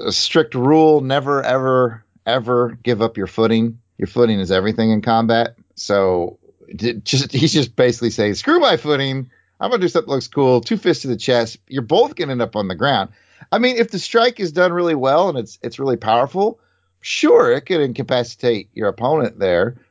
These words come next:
but then you have to have time to get back up and reset and start making good uses of your attacks or your getaways again. And, oh, by the way, you basically just had to jump about four feet to five feet in the air.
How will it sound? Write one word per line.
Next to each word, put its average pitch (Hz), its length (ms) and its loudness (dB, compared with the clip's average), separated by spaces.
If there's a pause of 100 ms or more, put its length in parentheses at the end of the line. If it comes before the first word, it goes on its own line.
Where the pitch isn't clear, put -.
but 135 160 -2
then 139 320 0
you 202 180 0
have 175 260 2
to 131 100 0
have 117 220 2
time 113 320 -2
to 107 280 -4
get 120 220 -4
back 110 240 0
up 107 320 0
and 95 500 -2 (280)
reset 113 600 0 (120)
and 98 220 0
start 101 280 -2
making 95 320 -4
good 95 180 -2
uses 85 360 -4
of 85 120 -2
your 85 120 0
attacks - 480 0
or 185 100 2
your 151 160 2
getaways 101 500 -2
again. 67 280 -16 (400)
And, 156 200 2 (100)
oh, 202 140 2
by 165 220 2
the 120 80 0
way, 147 540 0
you 131 160 -14
basically 156 480 -2
just 127 180 -6
had 123 160 0
to 98 80 -12
jump 135 300 -2
about 139 480 -2
four 131 400 0
feet 113 340 -10 (100)
to 104 60 -18
five 101 300 -2
feet 104 220 -6
in 85 100 -4
the 71 140 -10
air. 147 360 0